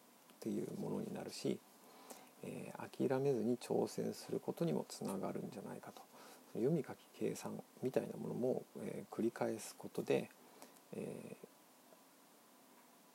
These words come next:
ー、その向上させる、その能力を向上させることができるものであるから、えー、それをひいては諦めずに挑戦することに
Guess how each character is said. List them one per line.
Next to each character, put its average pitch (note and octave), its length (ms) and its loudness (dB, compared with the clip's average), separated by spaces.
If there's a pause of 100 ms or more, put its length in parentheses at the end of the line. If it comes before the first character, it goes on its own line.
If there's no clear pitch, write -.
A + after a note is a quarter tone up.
(160)
ー、 - 20 -
そ - 140 -2
の - 20 4
向 D#3 320 8
上 D3+ 280 4 (280)
さ - 220 -2
せ - 120 0
る、 A#2 140 4
そ - 160 -2
の D3+ 120 6
能 E3+ 160 8
力 - 220 2
を G#2 40 2
向 D3 240 4
上 E3 140 4
さ D3 140 -4
せ - 100 -2
る C#3+ 80 4
こ - 120 -10
と B2+ 80 4
が A2+ 80 2
で G2+ 100 0
き - 120 -2
る - 80 0
も - 120 -2
の - 120 -6 (1160)
で A2+ 140 6
あ G#2 120 0
る G2 80 -2
か - 140 -8
ら、 A2+ 200 0 (460)
え G2 260 2
ー、 - 40 -8
そ - 160 -8
れ A#2 80 8
を D3 180 8 (1800)
ひ D3+ 160 2
い B2+ 40 0
て A#2 100 -2
は C3 200 2 (120)
諦 A2 140 2
め G#2+ 120 2
ず G2+ 100 -2
に C#3+ 100 4
挑 A2 220 2
戦 - 180 -4
す - 160 -8
る - 80 -4
こ - 100 -8
と - 240 -6
に C3+ 140 0